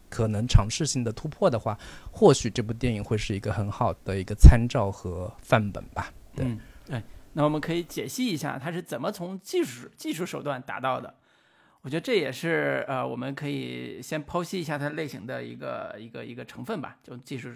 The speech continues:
Speaker 2: 技术手段上。就比如说我刚才提到的，他的男主许光汉演这个角色是一个直男刑警，而且是一个恐同非常严重的，就这种角色在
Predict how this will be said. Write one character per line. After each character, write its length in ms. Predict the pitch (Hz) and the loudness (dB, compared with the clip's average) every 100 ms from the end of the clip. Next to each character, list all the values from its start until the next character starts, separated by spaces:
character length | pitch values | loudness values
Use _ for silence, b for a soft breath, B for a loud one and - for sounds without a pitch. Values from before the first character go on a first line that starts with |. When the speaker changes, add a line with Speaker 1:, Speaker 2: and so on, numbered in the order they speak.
| - | -16
Speaker 2:
技 140 | - - | -12 -10
术 120 | 123 | -10
手 140 | 113 - | -14 -16
段 100 | - | -16
上。 140 | 123 135 b b b b | -16 -18 b b b b
就 100 | 220 | -4
比 100 | 190 | -2
如 60 | 135 | 0
说 100 | 190 | 2
我 60 | |
刚 100 | 143 | 2
才 80 | 170 | 0
提 160 | 156 - | -2 -4
到 160 | 156 | -2
的， 240 | 139 113 - b b - | -2 -6 -10 b b -4
他 100 | 202 | 0
的 80 | 175 | 0
男 220 | 131 170 | 2 0
主 180 | 165 113 | -2 -6
许 140 | - | -6
光 180 | 135 156 | -4 -2
汉 180 | 165 139 | -2 -2
演 180 | 117 107 | -6 -6
这 80 | |
个 80 | 147 | -8
角 180 | 123 104 | -10 -12
色 160 | 117 127 | -10 -10
是 200 | - 135 | -8 -8
一 120 | 120 | -8
个 200 | 120 113 | -10 -10
直 200 | - 120 | -8 -6
男 200 | 151 127 | -4 -6
刑 200 | 123 117 | -8 -10
警， 120 | 117 | -8
而 100 | 131 | -8
且 140 | 131 | -6
是 160 | 120 135 | -8 -8
一 100 | 123 | -8
个 140 | 117 | -10
恐 340 | 113 - 113 107 | -12 -12 -12 -12
同 340 | 104 107 156 - b b | -12 -10 -10 -10 b b
非 160 | - 311 | -10 -8
常 160 | 254 185 | -4 -2
严 240 | 127 104 | -2 -2
重 240 | 147 147 | -2 -4
的， 280 | 117 104 101 - b b - | -4 -8 -10 -14 b b -8
就 80 | 208 | -4
这 120 | 320 | 2
种 120 | 226 | 2
角 120 | 143 | 2
色 120 | 160 | 0
在 200 | 202 180 | 2 2